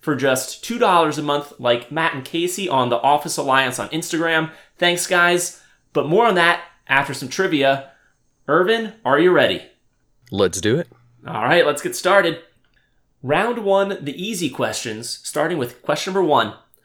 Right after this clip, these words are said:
Speaker 1: What's the first thing Pam did as office administrator and head of the party planning committee with the party planning committee?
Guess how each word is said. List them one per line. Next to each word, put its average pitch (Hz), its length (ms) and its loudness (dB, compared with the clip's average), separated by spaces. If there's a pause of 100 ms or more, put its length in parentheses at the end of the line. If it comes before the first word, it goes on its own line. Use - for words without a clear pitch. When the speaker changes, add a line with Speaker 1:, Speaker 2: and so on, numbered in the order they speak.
(300)
Speaker 1:
What's 196 240 -6
the 285 100 -6
first 185 440 -4
thing 165 260 -6
Pam 165 360 -6
did 117 260 -4
as 117 240 -6
office 120 340 -2
administrator 123 960 -6
and 160 300 -2
head 160 280 -4
of 185 140 -4
the 131 60 -8
party 190 380 -4
planning 113 360 -6
committee 110 480 -6 (200)
with 220 340 -8
the 143 140 -4
party 117 340 -2
planning 107 400 -6
committee? 95 440 -14